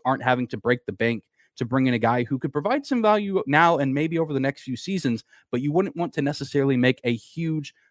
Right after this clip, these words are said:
long-term investment in, uh, as he is a little bit weathered down, not a-, an incredibly older player, but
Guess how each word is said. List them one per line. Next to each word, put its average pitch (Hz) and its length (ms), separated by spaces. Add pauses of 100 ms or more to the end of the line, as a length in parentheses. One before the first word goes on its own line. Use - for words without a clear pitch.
long-term 127 560
investment 117 640
in, 101 200 (280)
uh, 104 120
as 123 240
he 127 180
is 160 420
a 139 60
little 151 200
bit 143 180
weathered 127 360
down, 117 260
not 139 220
a-, 143 200
an 139 140
incredibly 135 560
older 123 340
player, 127 360
but 117 240